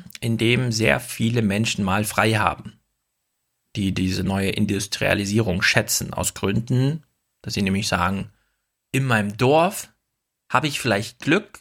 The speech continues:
wenn mal eine Ziege geboren wird und ein halbes Jahr später kann ich die schon verkaufen. Wenn ich aber nach Shenzhen fahre, kriege ich jeden Monat Gehalt. Also macht man das dann auch. Führt natürlich dazu, dass die Städte übervölkert sind, man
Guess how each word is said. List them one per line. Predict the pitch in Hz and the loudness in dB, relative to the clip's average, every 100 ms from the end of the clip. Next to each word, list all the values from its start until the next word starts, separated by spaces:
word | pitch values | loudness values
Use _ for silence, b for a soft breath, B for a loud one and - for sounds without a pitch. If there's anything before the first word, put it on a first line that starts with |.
| - | -10
wenn | 139 | -4
mal | 123 | 0
eine | 117 110 107 | 2 2 0
Ziege | - 233 214 110 | -2 0 0 0
geboren | 95 95 92 98 104 | 0 -2 -2 -2 -2
wird | 139 214 - _ _ _ _ - | -2 -2 -12 _ _ _ _ -2
und | 123 120 | 0 2
ein | 104 | 2
halbes | 147 220 214 | 2 2 2
Jahr | 208 190 | 2 0
später | - 214 165 - | 0 -2 0 0
kann | - 113 | 0 0
ich | 117 | -2
die | 110 | -4
schon | - 120 | -4 -4
verkaufen. | 120 - 131 127 90 | -4 0 0 0 -2
Wenn | 90 | -2
ich | 110 | -2
aber | - 92 | -2 -2
nach | 87 | -2
Shenzhen | - 107 95 104 247 | -2 -2 -2 -2 -2
fahre, | - - - 131 175 | -2 -2 -4 -4 -6
kriege | - 139 | -8 -10
ich | 107 | -6
jeden | 180 202 202 | -6 -2 2
Monat | 156 135 120 | 4 4 2
Gehalt. | 139 117 - - - - b b b _ | 2 0 -4 -10 -20 -20 b b b _
Also | - 101 | -6 -4
macht | - - | -4 -6
man | - | -8
das | - - | -10 -10
dann | - | -10
auch. | 113 - _ _ _ _ _ _ | -12 -14 _ _ _ _ _ _
Führt | - 156 139 | 0 0 0
natürlich | 135 131 127 | -2 -2 0
dazu, | - 117 - 127 131 143 - | -2 -2 0 2 0 -4 -4
dass | 107 - | -4 -2
die | 101 | -2
Städte | - 110 - | 0 0 -2
übervölkert | - 120 120 127 127 139 139 | 0 0 2 2 2 0 0
sind, | 143 208 - - _ _ _ | 2 2 0 -10 _ _ _
man | - 104 104 | 0 2 2